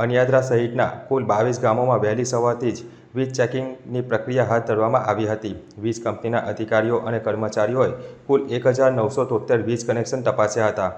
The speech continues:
જે પૈકી ત્રેપન કનેક્શનમાં વીજ ચોરી બહાર આવી હતી. દક્ષિણ ગુજરાત વીજ કંપની દ્વારા કુલ રૂપિયા છવ્વીસ પોઇન્ટ છ્યાસી લાખની વીજ ચોરી ઝડપી પાડવામાં આવી હતી અને ગ્રાહકોને દંડ ફટકારવામાં આવ્યો હતો. વીજ ચેકિંગ સમયે કોઈ અનિચ્છનીય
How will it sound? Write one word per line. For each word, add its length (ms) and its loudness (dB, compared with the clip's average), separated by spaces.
જે 120 2
પૈકી 340 -4
ત્રેપન 480 -2
કનેક્શનમાં 600 0
વીજ 280 -4
ચોરી 300 2
બહાર 180 4
આવી 360 4
હતી. 200 -6
દક્ષિણ 360 -4
ગુજરાત 380 0
વીજ 180 -2
કંપની 320 -4
દ્વારા 280 2
કુલ 180 0
રૂપિયા 460 0
છવ્વીસ 340 -4
પોઇન્ટ 220 0
છ્યાસી 260 -4
લાખની 380 0
વીજ 200 -6
ચોરી 200 -2
ઝડપી 320 -2
પાડવામાં 440 2
આવી 240 0
હતી 220 -4
અને 180 -2
ગ્રાહકોને 440 0
દંડ 280 -2
ફટકારવામાં 600 2
આવ્યો 260 0
હતો. 280 -2
વીજ 200 -2
ચેકિંગ 300 -2
સમયે 340 0
કોઈ 200 2
અનિચ્છનીય 420 0